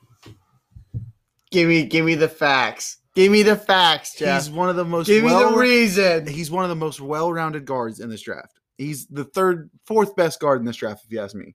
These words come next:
Speaker 1: I just want you to know, me and Sean both like Jared Butler more than Davion Mitchell. But continue.
Speaker 2: <laughs>
Speaker 1: Just continue. Continue. Sorry.
Speaker 2: So
Speaker 1: That's the reason
Speaker 2: I
Speaker 1: why we're,
Speaker 2: watched
Speaker 1: that's the reason,
Speaker 2: Davion
Speaker 1: that's the reason why we're geeking out, 'cause we both,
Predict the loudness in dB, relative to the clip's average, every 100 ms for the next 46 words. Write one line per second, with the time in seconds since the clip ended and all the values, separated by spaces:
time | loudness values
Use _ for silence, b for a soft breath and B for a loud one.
0 | _ -8 -6 -4 -4 -2 0 0 0 0
1 | -2 -2 -6 -6 -2 -2 -2 -2 -2 -2
2 | -2 0 0 0 -4 -6 -8 -8 -8 -6
3 | -8 -10 -12 -18 _ -6 -4 -4 -6 -6
4 | -4 -2 -2 -2 0 0 -2 -2 -2 0
5 | 2 2 0 -2 0 0 0 0 2 6
6 | 6 4 -2 _ 0 2 4 6 6 6
7 | 4 2 -4 2 4 4 4 0 -2 -4
8 | -4 -4 -6 -8 -8 -6 -8 -8 -6 -4
9 | 0 0 0